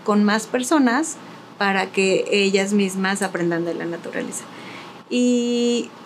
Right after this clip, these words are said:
eh, sí, a veces, em, hemos tenido buena respuesta por parte del gobierno. Recientemente, por ejemplo, sedema hizo una campaña para limpieza de Arroyo Moreno. Estuvieron ahí tres meses limpiando de manera continua.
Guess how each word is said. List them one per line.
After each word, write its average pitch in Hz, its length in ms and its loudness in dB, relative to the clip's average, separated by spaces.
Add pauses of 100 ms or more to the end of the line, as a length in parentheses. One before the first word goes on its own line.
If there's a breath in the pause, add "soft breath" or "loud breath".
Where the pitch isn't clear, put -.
(100)
eh, - 220 2 (260)
sí, 381 320 2 (160)
a 226 120 2
veces, 254 720 0 (100)
em, 185 520 2 (120)
hemos 247 240 2
tenido 240 340 2
buena 233 500 0
respuesta 214 600 2
por 208 160 -2
parte 196 240 0
del 214 220 4
gobierno. 285 580 2
Recientemente, 190 640 0
por 185 160 -4
ejemplo, 190 500 0
sedema 202 680 2
hizo 196 260 -2
una 190 440 0 (340 loud breath)
campaña 220 600 2
para 208 520 2
limpieza 208 640 2
de 175 260 2
Arroyo 190 300 0
Moreno. 240 560 2
Estuvieron 190 520 2
ahí 185 240 0
tres 240 300 4
meses 254 560 2 (400 loud breath)
limpiando 220 1120 2
de 196 180 0
manera 185 460 0
continua. 262 760 2